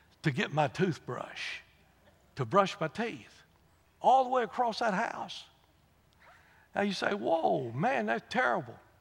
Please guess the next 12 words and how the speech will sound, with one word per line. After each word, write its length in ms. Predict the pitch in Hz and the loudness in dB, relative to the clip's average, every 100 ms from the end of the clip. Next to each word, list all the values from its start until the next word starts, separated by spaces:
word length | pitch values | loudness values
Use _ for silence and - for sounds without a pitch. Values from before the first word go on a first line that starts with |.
| _ _ _ - - | _ _ _ -20 -8
But 140 | - 175 | 0 2
did 240 | 190 151 | 2 2
you 180 | 196 294 | 0 -2
know 300 | 247 240 247 | 2 2 4
that 220 | 180 147 | 0 -2
ninety 720 | 131 165 190 220 226 226 220 214 - _ | 4 6 8 6 2 -2 -8 -10 -20 _
plus 440 | - 208 208 208 - | 0 4 4 2 -6
percent 680 | 160 131 - 196 196 214 190 - - - | -6 -4 -2 0 0 -2 -6 -20 -10 -4
of 140 | 175 | -2
the 80 | 143 | -2
world's 640 | 135 160 180 185 190 165 | 0 2 4 2 -2 -6
population 1000 | - 180 175 165 139 151 160 - 165 | -2 0 0 -2 -2 0 -2 -6 -8